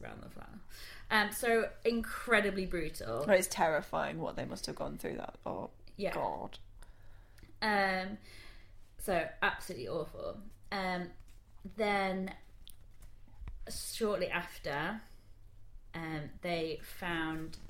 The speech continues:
Speaker 1: sorry, the second of September then. So this was then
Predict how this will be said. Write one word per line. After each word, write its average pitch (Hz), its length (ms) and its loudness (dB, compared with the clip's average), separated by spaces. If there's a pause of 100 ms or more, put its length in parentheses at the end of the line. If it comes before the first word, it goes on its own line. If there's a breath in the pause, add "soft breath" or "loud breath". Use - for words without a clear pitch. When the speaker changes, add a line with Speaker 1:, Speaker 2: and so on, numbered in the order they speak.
(160)
Speaker 1:
sorry, 160 220 -2
the 170 100 -6
second 185 460 2
of 170 100 6
September - 480 2
then. 107 240 0
So 165 180 -4
this - 200 -4
was 160 140 -2
then 160 340 -2